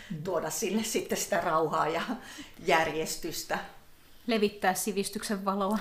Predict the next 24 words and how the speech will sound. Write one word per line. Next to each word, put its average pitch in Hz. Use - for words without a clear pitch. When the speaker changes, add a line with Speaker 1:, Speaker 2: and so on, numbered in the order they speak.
Speaker 3:
<laughs> -
Mm. 214
Speaker 1:
Ja 165
nimenomaan 185
sit 185
siinä 185
on 175
tää, 175
tää 175
kuuluisa, 185
kuuluisa 196
työnjako, 185
eli, 160
eli 160
toisten 208
taitona 175
on 180
hyvin 208
hu-, -
on, 214
on 226
hyvin 226
muovata 202
henkeä 170